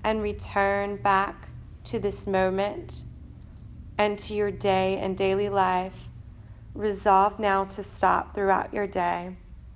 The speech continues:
Resolve to pause for a moment in the middle of your activity, in conversation, when you're eating, driving, at your desk, when you're thinking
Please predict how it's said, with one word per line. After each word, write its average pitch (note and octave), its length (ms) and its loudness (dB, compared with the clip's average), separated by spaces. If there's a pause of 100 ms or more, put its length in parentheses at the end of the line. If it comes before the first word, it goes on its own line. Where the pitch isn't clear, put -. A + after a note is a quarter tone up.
(560)
Resolve G3+ 480 4
to - 100 -12
pause G3 680 4
for G3+ 180 2
a G3+ 40 2
moment F#3 680 0 (520)
in G3+ 120 0
the G3+ 80 2
middle G3 380 4
of A3+ 120 -4
your A3+ 160 2
activity, G3+ 920 -2 (1080)
in G#3 180 0
conversation, G3+ 1400 -2 (880)
when A3 200 0
you're G3+ 280 0
eating, A3+ 880 0
driving, G#3 880 2
at G#3 200 0
your G#3+ 200 -2
desk, F#3 680 2 (1000)
when A3 280 0
you're G#3 180 0
thinking A3 880 -4